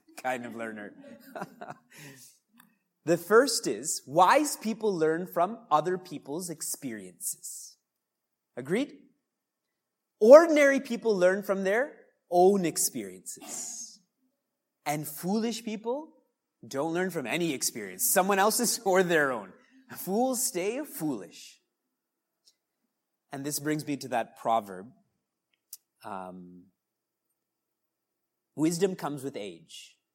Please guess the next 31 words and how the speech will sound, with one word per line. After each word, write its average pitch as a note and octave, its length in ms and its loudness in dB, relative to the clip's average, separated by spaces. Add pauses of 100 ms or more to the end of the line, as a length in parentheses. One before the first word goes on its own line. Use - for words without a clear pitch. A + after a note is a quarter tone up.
(1200)
Do A#2+ 100 -10
you E3+ 120 0
agree? E3+ 360 -4 (1400)
All A#2 140 -4
of B2 80 -8
the A#2+ 100 -8
old G#2+ 160 -12
people G#2 220 -16
are F#2+ 40 -16
saying, F#2+ 240 -14
"Yeah, C3+ 240 -10
of - 100 -20
course." - 560 2
<laughs> - 600 -4
That's A3 220 6
what A#3 100 0
we B3 100 0
leverage. A3+ 580 0 (300)
All B2+ 140 4
the D3 100 -2
young D3 200 0
people D3 200 -6
are C#3 80 -4
saying, B2 300 -8
"Definitely A3 640 0
not." G2+ 280 -4 (1160)
Wisdom F#3 420 -4
doesn't B2+ 360 -6
come G#2+ 180 -10
with A2 160 -12
age. - 540 -16